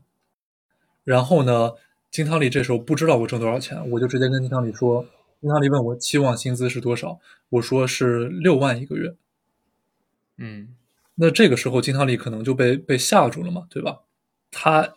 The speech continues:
Speaker 1: 有可能就觉得你太贵，我就不雇你，那就拉倒，咱，咱再，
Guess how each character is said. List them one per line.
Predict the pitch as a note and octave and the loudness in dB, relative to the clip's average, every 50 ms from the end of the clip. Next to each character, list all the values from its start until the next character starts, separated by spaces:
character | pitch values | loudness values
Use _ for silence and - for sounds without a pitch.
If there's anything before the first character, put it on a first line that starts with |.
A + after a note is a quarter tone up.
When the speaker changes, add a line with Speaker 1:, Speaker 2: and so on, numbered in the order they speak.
| _ _ _ | _ _ _
Speaker 1:
有 | - A#2+ C3 C#3+ F#3 | 0 4 4 4 4
可 | - - C3+ | 4 0 -4
能 | A2+ A2 A2+ B2 C#3+ E3+ - _ _ _ _ _ _ _ _ _ _ - | -4 -4 -4 -6 -6 -8 -10 _ _ _ _ _ _ _ _ _ _ -4
就 | - B2 | -2 -2
觉 | A2 B2 A2+ | 0 0 -2
得 | A#2+ | -2
你 | A2+ A2 G#2+ | -2 -6 -6
太 | G2 - C3+ B2+ | -6 -2 -2 0
贵， | A#2 B2 A#2 | 2 2 0
我 | A2 A2 A2 | 0 0 -2
就 | A2+ A2+ | -4 -4
不 | - A#2 G#2+ | -6 -6 -4
雇 | - C#3+ A#2 | -2 -2 -2
你， | B2 D#3+ D#3 | -2 -4 -8
那 | B2+ A2+ | -8 -6
就 | A#2 A#2 | -4 -2
拉 | A2+ A#2+ B2 | -2 0 0
倒， | B2 C3 - - F3 D3+ | 0 -2 -4 -8 -12 -14
咱， | - - A#2 A2+ A2+ A#2 A#2+ A#2+ | -8 -6 -6 -6 -6 -8 -10 -10
咱 | - - A#2 A2+ A#2 | -8 -8 -6 -6 -6
再， | A#2 - B2+ A#2+ | -4 -2 0 0